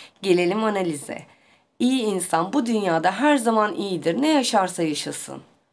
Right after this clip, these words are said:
Kötü de kötü. İnsan geçmişini ve nereden geldiğini asla unutmamalı. Tıpkı Mahir gibi. Tencere yuvarlanmış, kapağını bulmuş misali Raci ve Zahide, gıcıklıkta sinsi halleriyle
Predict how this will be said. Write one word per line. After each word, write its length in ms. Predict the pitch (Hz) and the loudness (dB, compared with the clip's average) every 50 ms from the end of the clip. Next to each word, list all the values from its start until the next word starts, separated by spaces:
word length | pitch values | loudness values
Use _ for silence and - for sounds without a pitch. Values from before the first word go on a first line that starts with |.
| _ _ | _ _
Kötü 300 | - - 214 208 214 185 | -12 -10 -8 -6 -4 -2
de 120 | 160 170 170 | 0 0 -2
kötü. 420 | - 170 151 - - 143 147 156 - _ _ _ _ _ _ _ _ _ _ _ _ _ _ _ _ - - | -2 -6 -6 -6 -6 -10 -10 -12 -12 _ _ _ _ _ _ _ _ _ _ _ _ _ _ _ _ -6 0
İnsan 440 | 254 262 254 247 - 247 240 220 175 | 0 2 2 2 2 4 4 4 2
geçmişini 600 | 190 233 240 - - 247 233 - - 180 175 170 | 0 -2 -2 -2 -2 -2 -2 -2 -2 -2 -2 -2
ve 120 | 185 214 240 | 0 0 2
nereden 380 | 247 240 226 185 175 165 170 | 2 2 2 2 2 0 2
geldiğini 380 | 165 165 160 160 156 165 180 185 | 2 2 0 0 0 0 0 0
asla 380 | 196 190 190 - 190 175 156 | 0 -2 0 2 4 4 4
unutmamalı. 680 | - 185 190 175 - - 170 156 151 147 147 147 147 147 - - _ _ _ _ | 2 -2 -6 -6 -8 -6 -4 -4 -4 -4 -4 -6 -8 -10 -14 -16 _ _ _ _
Tıpkı 300 | - - 233 - - 190 | -8 -8 -8 -8 -6 -6
Mahir 360 | 185 175 165 165 156 151 156 151 | 0 0 2 2 2 -2 -4 -6
gibi. 280 | 143 - - - 123 - - _ _ _ _ _ _ _ _ _ _ _ _ _ _ - | -8 -12 -12 -12 -14 -14 -16 _ _ _ _ _ _ _ _ _ _ _ _ _ _ -2
Tencere 400 | 208 208 214 220 240 277 277 302 | 0 0 0 2 0 0 2 2
yuvarlanmış, 680 | 285 269 233 226 208 190 175 175 175 170 165 170 - - | 2 4 4 4 4 4 4 4 4 2 2 0 -4 -2
kapağını 500 | - 190 180 196 190 185 208 240 240 254 | -2 -2 0 2 2 4 4 2 0 0
bulmuş 360 | 247 220 190 170 165 - - | -2 -2 -2 -4 -6 -4 -6
misali 500 | 160 160 - 160 151 151 151 147 147 147 | -6 -6 -4 -4 -4 -4 -4 -4 -2 2
Raci 360 | 160 160 165 165 165 - 202 | 4 4 4 2 0 -4 -6
ve 100 | 214 190 | -6 -6
Zahide, 680 | 160 151 156 151 151 143 135 147 143 143 151 165 190 - - - - - - _ _ _ | -4 -2 -2 -2 -2 -2 -6 -10 -10 -10 -10 -10 -10 -12 -14 -20 -20 -20 -20 _ _ _
gıcıklıkta 680 | - 196 165 139 175 180 175 175 175 175 - - 202 202 | -6 -4 -2 -2 -2 -4 -4 -4 -8 -8 -6 -8 -8 -8
sinsi 460 | 202 - - 190 190 185 - - 247 | -6 -8 -6 -6 -6 -6 -4 -4 -4
halleriyle 840 | 233 196 185 185 190 185 190 202 - 220 202 170 156 147 143 160 | 0 2 2 2 2 2 -2 -4 -4 -2 -2 -2 -2 -2 -4 -6